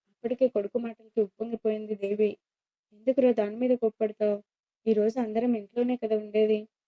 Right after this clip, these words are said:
పర్వాలేదు, సొంతంగా టీ తాగుదాంలే" అని వంటగదికి వచ్చి బియ్యం పెట్టి ఓపెన్ చేసి కేజీతో పాటు మరో కేజీ బియ్యం ఎక్కువ తీసి, "రే పెద్దోడా, మసాలా సామాన్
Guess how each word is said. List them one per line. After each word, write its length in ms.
పర్వాలేదు, 580
సొంతంగా 340
టీ 220
తాగుదాంలే" 680
అని 300
వంటగదికి 440
వచ్చి 460
బియ్యం 260
పెట్టి 460
ఓపెన్ 320
చేసి 360
కేజీతో 340
పాటు 440
మరో 160
కేజీ 320
బియ్యం 340
ఎక్కువ 240
తీసి, 480
"రే 60
పెద్దోడా, 480
మసాలా 600
సామాన్ 480